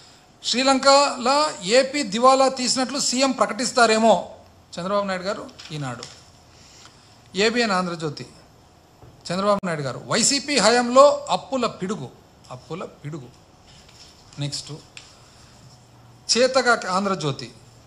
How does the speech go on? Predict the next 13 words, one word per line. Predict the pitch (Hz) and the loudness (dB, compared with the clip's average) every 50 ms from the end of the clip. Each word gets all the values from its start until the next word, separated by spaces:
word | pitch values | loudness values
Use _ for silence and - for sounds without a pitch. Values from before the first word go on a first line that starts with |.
| - - | -4 0
"చేతగాకే | 220 254 247 277 269 262 269 269 262 269 294 294 | 0 2 4 4 6 8 8 8 6 6 4 4
అప్పులు." | 294 262 240 220 - - 262 233 180 143 - - - - - - - - - _ - - - _ _ _ - | 6 4 2 0 0 0 0 0 0 0 -2 -6 -12 -20 -20 -20 -20 -20 -20 _ -20 -20 -20 _ _ _ -12
విశాఖ, | 165 180 - 214 220 220 214 220 220 214 208 196 180 - - - - - - _ _ _ _ _ _ _ _ _ _ _ - | -6 -2 0 2 2 2 2 2 2 2 2 2 -2 -6 -12 -20 -20 -20 -20 _ _ _ _ _ _ _ _ _ _ _ -14
విశాఖపట్నంలో | 165 143 190 202 196 190 160 170 160 151 165 165 160 180 240 294 302 - - | -6 -4 -2 -2 -2 -4 -6 -8 -8 -8 -8 -10 -8 -8 -8 -8 -8 -10 -12
చంద్రబాబు | 156 151 147 143 135 123 127 | -10 -8 -8 -8 -8 -8 -10
నాయుడు | 120 113 107 | -14 -16 -16
గారు. | 110 107 - - - - - - - _ _ _ _ _ - - - - - - - - _ _ - - 220 | -18 -18 -20 -20 -20 -20 -20 -20 -20 _ _ _ _ _ -20 -20 -20 -20 -20 -20 -20 -20 _ _ -2 2 2
"చేతగాకే | 262 254 269 254 254 254 254 254 254 269 269 | 4 6 6 6 8 6 6 6 4 2 2
అప్పులు." | 262 254 214 165 - - 233 185 139 131 - - - _ - - - - - - - - - - - - - - - _ - - 156 | 2 2 -2 -6 -4 -4 -4 -4 -4 -8 -10 -16 -20 _ -20 -20 -20 -20 -20 -20 -20 -20 -20 -20 -20 -20 -20 -20 -20 _ -18 -14 -12
చంద్రబాబు | 143 143 143 147 139 135 | -10 -8 -6 -6 -6 -8
నాయుడు | 127 123 117 113 | -10 -12 -12 -14
గారు. | 113 110 113 - - _ _ _ _ - - - - - - - - - - | -16 -16 -18 -20 -20 _ _ _ _ -20 -20 -20 -20 -20 -20 -20 -10 -2 0
"అప్పులు | 165 208 - - - 302 269 254 208 190 - - | 0 0 0 0 0 2 4 4 4 2 0 -6